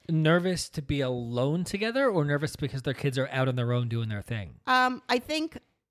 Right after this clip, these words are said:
Speaker 2: whatever it is, they are more nervous than not. So I would imagine that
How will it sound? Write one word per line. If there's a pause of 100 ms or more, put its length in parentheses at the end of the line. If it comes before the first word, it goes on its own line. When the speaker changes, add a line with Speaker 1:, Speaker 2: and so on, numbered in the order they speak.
(320)
Speaker 2:
whatever
it
is,
they
are
more
nervous
than
not. (640)
So
I
would
imagine
that